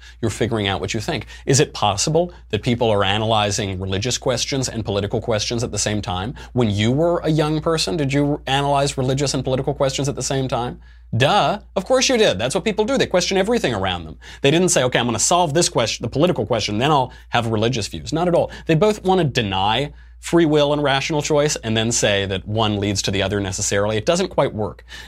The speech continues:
Uh, and, and why else might this be the case? Well, there is some social proof. You know, when you, when, if you're a lefty and you see all these other, you think, "Oh yeah, I really like Obama."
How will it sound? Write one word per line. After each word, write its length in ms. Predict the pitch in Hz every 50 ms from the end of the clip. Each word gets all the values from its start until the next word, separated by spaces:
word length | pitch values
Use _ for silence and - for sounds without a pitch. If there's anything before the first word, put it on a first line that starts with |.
| - - -
Uh, 240 | - 113 110 110 - -
and, 140 | 160 175 170 -
and 120 | 196 196
why 160 | 185 196 220
else 200 | 226 226 226 226
might 200 | - 135 110 82
this 100 | 92 95
be 140 | - - 92
the 80 | - -
case? 240 | - 80 85 - -
Well, 100 | 175 185
there 140 | 185 180
is 100 | 202 214
some 140 | 208 - 151
social 400 | 135 - - 143 143 139 - 110
proof. 420 | - - - 175 - - - - - - - - - - - - -
You 80 | 117
know, 100 | 110 101
when 160 | 101 104 104
you, 120 | 104 107 117 -
when, 200 | 131 135 131 -
if 140 | 131 135 -
you're 100 | 143 131
a 60 | 113
lefty 420 | 113 147 180 202 - - 95 90
and 100 | 92 92
you 120 | 104 107 110
see 160 | - 131 127
all 140 | 117 107 113
these 160 | 117 110 104
other, 180 | 120 123 - 117
you 100 | 123 117
think, 260 | 113 - 139 127 120
"Oh 100 | 147 165
yeah, 160 | 151 127 107
I 20 |
really 220 | 101 104 117 120 120
like 180 | 113 110 107
Obama." 500 | - 104 92 101 101 110 117 101 85 76